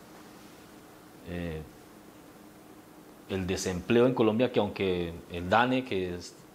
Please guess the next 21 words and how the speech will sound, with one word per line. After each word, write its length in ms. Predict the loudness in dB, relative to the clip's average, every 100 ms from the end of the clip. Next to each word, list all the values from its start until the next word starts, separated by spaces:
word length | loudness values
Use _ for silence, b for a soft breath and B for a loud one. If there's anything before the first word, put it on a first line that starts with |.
| -12
un 80 | -4
departamento 600 | -2 -2 -2 -2 -2 0
muy 140 | 0
mentiroso 600 | 0 0 2 2 0 -6 -8
para 180 | -2 0
dar 140 | 0
estadísticas, 720 | -2 2 2 0 -4 -2 -2 -4 B B B
dice 200 | -4 -2
que 100 | 0
se 100 | 0
ha 40 |
reducido, 440 | 2 2 2 0 0
no 160 | 0
es 80 | 0
lo 140 | -2 -2
que 100 | -2
uno 160 | 0
ve 80 | 0
en 80 | 0
la 140 | 0
calle, 380 | 4 2 2 -6